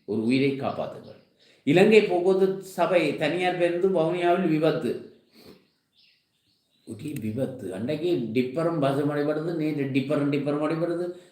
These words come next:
பேருந்து இலங்கை போக்குவரத்து சபை தனியார் பஸ் அடிபடுது. வவுனியா நெழுக்குளம் பகுதியில்,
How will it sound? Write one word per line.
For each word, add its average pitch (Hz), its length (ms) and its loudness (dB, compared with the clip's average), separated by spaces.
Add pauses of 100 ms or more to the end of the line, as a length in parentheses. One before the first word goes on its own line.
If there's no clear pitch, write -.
(120)
பேருந்து 131 440 2
இலங்கை 143 300 0
போக்குவரத்து 147 420 -2
சபை 139 280 0
தனியார் 135 380 0
பஸ் 143 140 0
அடிபடுது. 175 420 0 (100)
வவுனியா 190 420 4 (240)
நெழுக்குளம் 175 640 2 (240)
பகுதியில், 202 560 4